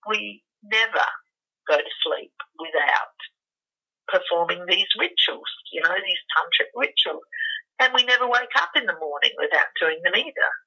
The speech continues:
So it's like they're part of our life now, but it's, it's called practice.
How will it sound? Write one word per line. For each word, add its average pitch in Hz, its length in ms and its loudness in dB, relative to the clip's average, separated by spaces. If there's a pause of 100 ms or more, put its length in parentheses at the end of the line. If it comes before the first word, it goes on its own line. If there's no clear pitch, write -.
(120)
So 202 160 4 (320)
it's - 320 -2
like 226 320 0 (720)
they're 254 280 2
part 262 160 2
of 262 140 2
our 175 160 -2
life 220 340 0 (140)
now, 147 400 0
but - 160 2 (240)
it's, 254 160 -2 (340)
it's - 220 -12
called - 240 2
practice. - 540 -2